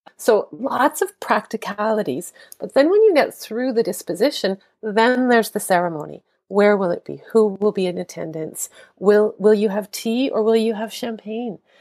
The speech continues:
Will you tell stories? Do you want an obituary? Are you quite private? Would, does that go against your,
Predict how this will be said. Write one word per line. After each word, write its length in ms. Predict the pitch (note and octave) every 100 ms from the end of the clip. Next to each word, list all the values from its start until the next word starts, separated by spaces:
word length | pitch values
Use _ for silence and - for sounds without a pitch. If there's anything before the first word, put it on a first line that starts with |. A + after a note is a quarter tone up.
| -
Will 200 | G#3 G#3
you 140 | G3+
tell 260 | G#3 - A3
stories? 640 | A3 - A3+ B3+ C4 B3+
Do 120 | -
you 180 | A#3+ A#3+
want 260 | A3+ B3 -
an 100 | B3
obituary? 840 | A#3+ A3+ A#3 - B3+ A#3+ B3 B3
Are 160 | - F#3+
you 140 | G3
quite 300 | G3+ G#3+ -
private? 540 | - G#3 A3 A3+ A#3+ -
Would, 180 | F#3+ -
does 160 | F#3+
that 200 | - F#3+ -
go 160 | F#3+
against 720 | G3 F3+ E3+ G#3 - - -
your, 320 | G#3+ G3+ F#3